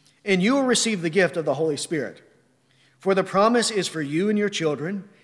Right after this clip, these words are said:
and for all who are far off, as many as the Lord our God will call to himself.'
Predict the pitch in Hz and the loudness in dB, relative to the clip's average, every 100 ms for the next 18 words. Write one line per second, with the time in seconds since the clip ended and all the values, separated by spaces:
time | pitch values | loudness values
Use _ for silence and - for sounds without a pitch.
0 | _ 185 180 185 180 180 233 240 208 202 | _ -4 -2 0 2 4 4 2 2 2
1 | 180 165 143 123 185 214 - - _ 190 | 0 0 2 2 0 -6 -16 -20 _ 0
2 | 175 160 226 247 208 156 156 160 214 214 | 2 2 2 2 0 0 0 0 2 2
3 | 220 160 143 156 147 147 202 160 135 151 | 2 2 2 0 -2 -6 -4 -2 -4 -6
4 | 147 135 151 123 95 | -14 -12 -10 -10 -12